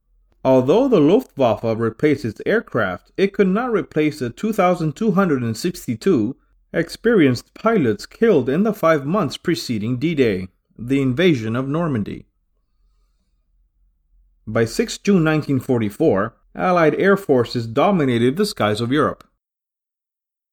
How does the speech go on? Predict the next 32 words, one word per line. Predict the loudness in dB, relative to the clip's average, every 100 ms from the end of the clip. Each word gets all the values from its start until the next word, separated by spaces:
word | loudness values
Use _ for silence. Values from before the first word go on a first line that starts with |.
| _ _ _
On | -4 -2
the | -2
first | 2 0 0
day | 0 2
of | 2
the | 0 -4
invasion, | -2 0 0 -2 -4 -4
the | -2 0
Allies | 0 2 0 0
directed | 0 2 2 0 -2 -2
eighty-seven | 0 0 0 -2 -2
hundred | -4 -4 -2 -2 -2
and | -4
twenty-two | -4 -4 -4 -2 -2 0
United | 0 0 2 0
States | 0 -2 0
Army | -2 0 0 0
Air | 0
Forces | 0 -2 -4 -4 -8 -8 _ _ _ _ _
and | -6 -6 0
fifty-six | 0 0 -6 -4 -6 -4
hundred | -2 2 2 0
seventy-six | -4 -2 -4 -4 -6 -4
Royal | -2 0 0 0
Air | 0
Forces | 0 0 -2 -4 -6
sorties | 0 0 0 -4 -4
against | -4 -2 -4 -4
German | -2 0 0 0
defenses | -2 -2 -4 -4 -6
in | -4 -4
France. | -4 -4 -6 -12